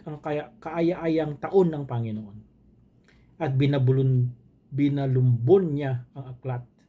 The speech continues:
at isinauli sa naglilingkod. At siya ay naupo. At ang mga mata ng lahat ay nangasa sa sinagoga at nakatitig sa kanya. At siya ay nagpasimulang magsabi sa kanila,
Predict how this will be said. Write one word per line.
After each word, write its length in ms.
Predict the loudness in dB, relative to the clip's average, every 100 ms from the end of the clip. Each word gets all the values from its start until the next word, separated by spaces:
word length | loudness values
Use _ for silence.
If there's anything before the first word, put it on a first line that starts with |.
| _ _ _
at 160 | -12 -8
isinauli 800 | -4 0 0 2 2 2 -2 -8 _ _ -20 _ _ _ _
sa 160 | -2
naglilingkod. 560 | 2 2 2 -2 -6 -12 -16 -20 _ _ _ _ _ _ _ _ _
At 160 | -12 -6
siya 160 | 0
ay 80 | 2
naupo. 400 | 2 0 -4 -8 -12 _ _ _ _ _ _ _ _ -12
At 80 | 0
ang 240 | 2 2
mga 80 | 2
mata 240 | 2 2 0
ng 240 | 2 2 2
lahat 320 | 0 -4 -6 -8
ay 400 | -4 -2 -4 0
nangasa 640 | 4 4 2 -2 -6 -6 -10 _ _ _ _ _ _ _ _
sa 80 | -6
sinagoga 800 | -2 0 2 2 2 4 2 -2 -10 _ -16
at 80 | -10
nakatitig 560 | -8 -6 -6 -6 -8
sa 80 | -10
kanya. 320 | -14 -16 -18 -20 -20 _ _ _ _ _ _ -20 _ _ -20 _ _
At 160 | -10 2
siya 160 | 4
ay 80 | 4
nagpasimulang 640 | 2 -2 -4 -2 0 0
magsabi 400 | -2 -2 -4 -4
sa 160 | -6 -2
kanila, 320 | -2 -2 -4